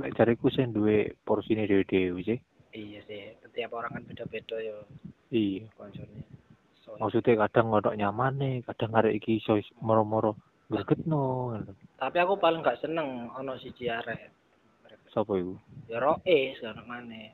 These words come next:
Speaker 1: <laughs> Apa, oh, itu koyo benci to, Bro?
Speaker 2: Ya, ngare so ganteng banget ini ya kan.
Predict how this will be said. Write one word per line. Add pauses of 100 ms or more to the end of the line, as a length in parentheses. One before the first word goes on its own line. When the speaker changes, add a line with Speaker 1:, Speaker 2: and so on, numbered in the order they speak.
(160)
Speaker 1:
<laughs>
Apa,
oh,
itu
koyo
benci
to,
Bro? (560)
Speaker 2:
Ya, (160)
ngare (400)
so
ganteng
banget (160)
ini
ya
kan.